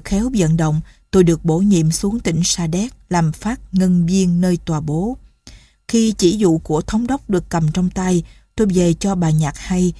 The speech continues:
nước mắt bà chảy ròng ròng. Bà không nói lời nào, nhưng ý định của bà là trước sau gì bà phải bắt con lại. Vì đối với bà, bà đã lầm một thằng rể không ra gì, vì không đùm bọc cho gia đình bà đang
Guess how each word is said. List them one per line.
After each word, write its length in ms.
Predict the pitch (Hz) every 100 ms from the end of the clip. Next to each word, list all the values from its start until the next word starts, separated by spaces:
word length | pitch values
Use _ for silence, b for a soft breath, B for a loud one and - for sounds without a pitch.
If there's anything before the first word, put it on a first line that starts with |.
| b b -
nước 200 | 294 262
mắt 140 | 262 -
bà 240 | 190 175 165
chảy 300 | - 151 214
ròng 260 | 175 156 151
ròng. 280 | 156 151 151 B B B -
Bà 60 | 185
không 220 | 214 208
nói 180 | 208 269
lời 180 | 208
nào, 340 | 160 160 160 151 B B -
nhưng 260 | 196 190 190
ý 140 | 240
định 220 | 190 160
của 140 | 160 185
bà 260 | 185 165
là 340 | 151 160 156 151
trước 280 | - 262
sau 200 | - 214
gì 260 | 175 170 151 B B
bà 200 | 165 156
phải 220 | 151 151 160
bắt 160 | 220 -
con 200 | 180 170
lại. 360 | 160 156 156 165 b b -
Vì 200 | 175 185
đối 140 | 170 226
với 120 | 277 277
bà, 260 | 185 170 160 b b -
bà 120 | 160
đã 140 | 165
lầm 420 | 214 185 165 156
một 200 | 160 156
thằng 200 | - 143
rể 240 | 147 143 180
không 260 | - 175 170
ra 120 | 175
gì, 360 | 160 165 156 151 b b b
vì 200 | 175 190
không 340 | 185 - 226 196
đùm 200 | 170 160
bọc 260 | 165 -
cho 100 | -
gia 200 | 190 185
đình 260 | 175 165 151
bà 320 | 160 156 151 -
đang 200 | 170